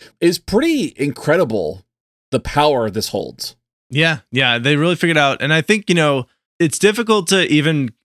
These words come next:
Speaker 2: apply any kind of qualifier to this other than, like, it's not ideal ever to be manipulated, but it also makes perfect sense that they would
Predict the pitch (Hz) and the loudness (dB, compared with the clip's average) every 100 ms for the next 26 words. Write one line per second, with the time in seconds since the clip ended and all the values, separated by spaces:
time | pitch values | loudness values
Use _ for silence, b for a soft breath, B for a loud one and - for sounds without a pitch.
0 | - 127 - 151 151 139 143 156 127 - | -10 -8 -2 0 2 0 0 0 -2 -2
1 | 123 127 127 120 120 123 117 117 110 - | -2 0 0 0 0 -2 -2 -2 -2 -4
2 | - 127 135 117 123 120 117 113 113 _ | -2 -2 -2 0 0 0 -2 -4 -8 _
3 | _ _ _ _ _ 127 127 - _ 143 | _ _ _ _ _ -2 -2 -4 _ -2
4 | 147 - 165 196 220 196 147 143 139 135 | -2 0 0 2 2 0 2 2 2 2
5 | 127 127 123 117 117 113 104 104 101 120 | 0 0 0 0 0 0 0 -4 -2 0
6 | 117 - _ 135 143 165 180 175 190 143 | 0 -2 _ -4 -2 0 2 2 2 0
7 | 135 135 127 - 170 180 151 - 143 143 | 0 0 -2 -2 -2 0 -2 -2 -2 -2
8 | 151 139 135 | 0 0 0